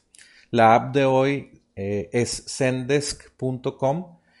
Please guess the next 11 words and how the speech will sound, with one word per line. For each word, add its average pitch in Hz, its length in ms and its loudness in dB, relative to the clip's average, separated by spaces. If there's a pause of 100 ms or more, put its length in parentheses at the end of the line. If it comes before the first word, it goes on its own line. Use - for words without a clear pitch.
(400)
Zendesk 151 680 -2
es - 260 -10
una 135 220 -6
app 117 360 -4
en 131 160 -4
la 120 80 -2
nube 117 560 -4
que 110 200 -8
fue 107 280 -8
pionera, 113 1040 -4
eh, 92 540 -10